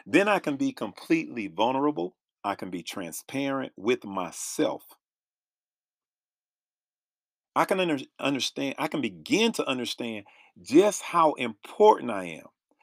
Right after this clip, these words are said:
and not hold up the things that I have accomplished to make me feel good in the sense that I have arrived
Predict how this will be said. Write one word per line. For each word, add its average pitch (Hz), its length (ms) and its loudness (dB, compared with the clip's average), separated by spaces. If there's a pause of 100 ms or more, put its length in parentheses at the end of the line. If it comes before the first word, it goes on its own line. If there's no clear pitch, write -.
(220)
and 135 220 2
not 185 240 2
hold 180 420 2
up 151 140 4
the 117 100 0
things 151 440 -2
that 127 140 -2
I 120 120 0
have 117 180 -2
accomplished 110 840 0 (1120)
to 139 120 0
make 147 280 2
me 131 160 -2
feel 123 340 0
good 120 760 8 (720)
in 135 200 2
the 117 80 0
sense 139 540 0
that 110 440 0 (1500)
I 131 140 10
have 131 220 2
arrived 113 720 2